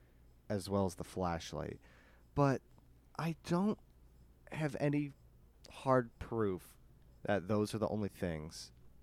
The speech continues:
nor do I have any proof of how close she can be to you before she spots you.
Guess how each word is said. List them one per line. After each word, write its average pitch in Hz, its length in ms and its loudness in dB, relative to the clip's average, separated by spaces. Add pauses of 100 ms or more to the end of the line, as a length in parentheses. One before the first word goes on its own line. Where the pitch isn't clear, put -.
(400)
nor 117 300 8
do 113 120 6
I 110 80 8
have 107 220 0
any 104 120 2
proof 104 360 0
of 90 140 -2
how 110 600 2 (680)
close - 500 2
she - 180 -6
can 98 160 -4
be 92 140 -2
to 85 80 -4
you 82 140 -2
before - 280 -6
she - 160 -12
spots - 500 -8
you. - 120 -14